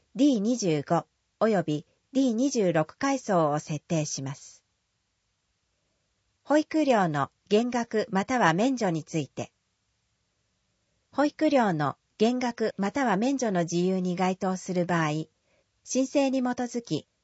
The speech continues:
保育料が減額または免除となります。また、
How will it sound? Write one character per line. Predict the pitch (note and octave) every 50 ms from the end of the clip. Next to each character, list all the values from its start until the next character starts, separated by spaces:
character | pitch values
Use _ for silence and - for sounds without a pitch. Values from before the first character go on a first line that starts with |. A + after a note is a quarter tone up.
| _
保 | _ - A#3 C4
育 | C4 - - D#4
料 | C#4+ B3+ G#3+ F#3+
が | E3+ - D3 C#3+
減 | - - G3+ A3 A#3+
額 | A#3 A#3 A#3 - - G3+ - -
ま | F#3+ G3
た | - C4 B3
は | G#3 E3
免 | F3 G#3+ C4 C#4+
除 | B3+ A#3 F#3+
と | - D#3
な | C#3+ C#3+ C#3
り | C#3 C3
ま | C3 C3+ C3+
す。 | - - - - _ _ _ _ _ _ _ _ _ _ _ _ _ _ _ _ _ _ _ _ _ _ _ -
ま | F3+
た、 | F3+ - F3 E3